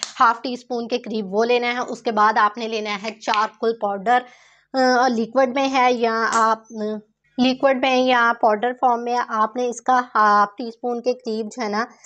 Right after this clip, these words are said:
अ, चारकोल पाउडर ले लिया है मैंने, हिमालय वालों का लिया है। बेहतरीन, ये आपकी जो है ना सन टैन को ख़त्म करने में, आपकी, अ, हाथों को क्लींस करने में अहम किरदार अदा करता है। आप इसको स्किप कर सकते हैं अगर आपके पास नहीं अवेलेबल। उसके बाद आपने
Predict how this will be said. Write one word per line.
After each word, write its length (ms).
अ, 120
चारकोल 400
पाउडर 400
ले 120
लिया 140
है 100
मैंने, 200
हिमालय 480
वालों 240
का 80
लिया 240
है। 80
बेहतरीन, 760
ये 160
आपकी 460
जो 120
है 120
ना 100
सन 220
टैन 260
को 140
ख़त्म 300
करने 280
में, 100
आपकी, 280
अ, 60
हाथों 280
को 100
क्लींस 340
करने 400
में 200
अहम 160
किरदार 420
अदा 220
करता 320
है। 180
आप 240
इसको 200
स्किप 300
कर 140
सकते 280
हैं 80
अगर 160
आपके 240
पास 260
नहीं 220
अवेलेबल। 400
उसके 300
बाद 260
आपने 440